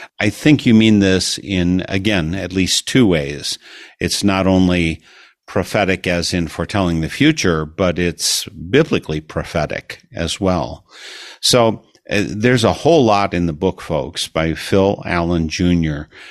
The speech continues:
The Prophetic Lens, the Camera, and Black Moral Agency. I have to ask you to define for our listeners agency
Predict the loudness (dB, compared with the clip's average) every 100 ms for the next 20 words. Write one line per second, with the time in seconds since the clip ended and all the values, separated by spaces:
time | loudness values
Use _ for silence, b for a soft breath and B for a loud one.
0 | B B -10 -10 -6 -4 0 0 0 0
1 | 2 2 0 -4 -8 -4 2 4 4 2
2 | 0 -4 -4 -2 -2 -2 0 2 2 2
3 | -2 -2 -4 -6 -4 -4 -2 -4 -2 0
4 | 0 0 0 0 0 B B B -4 -2
5 | -2 0 0 0 0 0 0 0 -2 -4
6 | -4 -4 -6 -8 -2 -2 0 -2 -2 -4
7 | -6